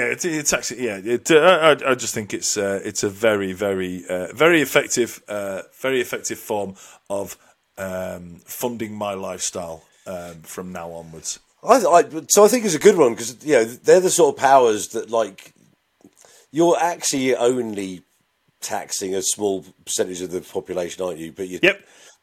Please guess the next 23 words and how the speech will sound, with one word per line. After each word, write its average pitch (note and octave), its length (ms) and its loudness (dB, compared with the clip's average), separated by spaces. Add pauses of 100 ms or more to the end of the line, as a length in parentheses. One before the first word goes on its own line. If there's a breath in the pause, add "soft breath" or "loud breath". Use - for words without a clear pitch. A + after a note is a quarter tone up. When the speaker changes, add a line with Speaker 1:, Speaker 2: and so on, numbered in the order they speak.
Speaker 2:
but A#2 240 2
also, G#2+ 560 2 (500)
I, G3 300 6
<laughs> - 40 -20 (2000 loud breath)
I - 600 4
wanna F#3+ 160 8
say, D3+ 300 8 (200 loud breath)
I'm G3 120 2
not A#3 140 6
sure F3+ 180 4
they'd C#3+ 140 6
even C3 240 4
know A#2+ 100 6
they A2 80 4
were G#2+ 60 0
getting G#2+ 220 2
taxed, C3+ 340 4
let G#2+ 140 2
alone A#2+ 280 4
being F#2+ 300 2
fucking F#2 580 -2 (200)
idiots. F#2 540 -6
So E2+ 220 -6